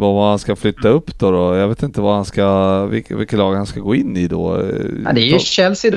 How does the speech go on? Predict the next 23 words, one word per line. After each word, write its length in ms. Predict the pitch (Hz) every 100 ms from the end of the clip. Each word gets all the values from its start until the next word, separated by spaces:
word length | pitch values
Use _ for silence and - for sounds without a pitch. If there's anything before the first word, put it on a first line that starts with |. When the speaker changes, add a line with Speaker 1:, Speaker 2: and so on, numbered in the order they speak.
| 185
Speaker 2:
då, 480 | 165 147 139 135 127
som 300 | 139 135 131
enligt 220 | 135 120
Sofia 400 | 135 - 120 120
behöver 420 | 131 135 131 151
en, 240 | 156 143 131
en 220 | 131 120
till 400 | 143 139 127 127 139
rotationsspelare, 840 | 131 135 135 123 131 135 139 127 -
eh, 600 | - 127 120 120 120 - - -
med 160 | - -
Kanté. 320 | 123 120 110 101 139
Är 40 |
det 80 | -
en 140 | 214
spelare 300 | 220 247 143
som 120 | 147
ni 80 | 131
skulle 220 | - 123
kunna 140 | 123 117
plocka 180 | 110 -
in 100 |
då? 80 | -